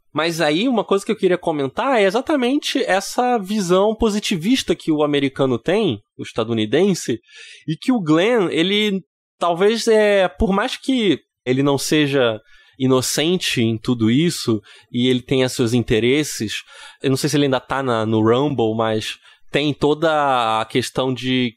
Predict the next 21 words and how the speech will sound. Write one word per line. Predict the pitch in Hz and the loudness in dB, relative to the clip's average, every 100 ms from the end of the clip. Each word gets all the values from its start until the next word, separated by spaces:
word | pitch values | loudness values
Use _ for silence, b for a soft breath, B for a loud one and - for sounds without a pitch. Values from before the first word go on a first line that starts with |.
| - | -6
que | 123 117 117 117 | -2 0 2 2
é | 113 | 0
a | 127 | -2
extrema-direita | - 139 135 131 127 120 131 127 117 110 | -4 0 0 2 2 0 -2 -2 -4 -4
e | - 131 | 0 0
a | |
direita | 117 123 120 123 - | 2 0 0 -2 -2
que | 127 - 123 117 117 117 | -6 -2 0 2 2 0
financia | - 117 113 - 117 | 0 0 0 0 2
ele | 113 131 139 | 2 2 0
atualmente. | - 110 113 170 196 - 113 B B B B B - | -2 -4 0 0 0 -4 -12 B B B B B -4
Mas | 185 214 | -2 0
existe, | 254 214 277 - | 2 4 2 2
eu | 247 | 2
acho, | 220 254 285 | 2 0 -4
também | 220 233 202 208 262 | 2 0 2 2 2
uma | 254 247 | 2 0
incapacidade | 240 240 247 - 214 196 226 208 | -2 -2 -2 -2 -2 -2 -2 -2
epistêmica, | 220 196 180 - - - 220 190 151 - 113 117 | 2 4 4 2 -4 0 0 2 0 0 0 0
né, | 135 139 135 | -2 0 0
de, | 123 | -4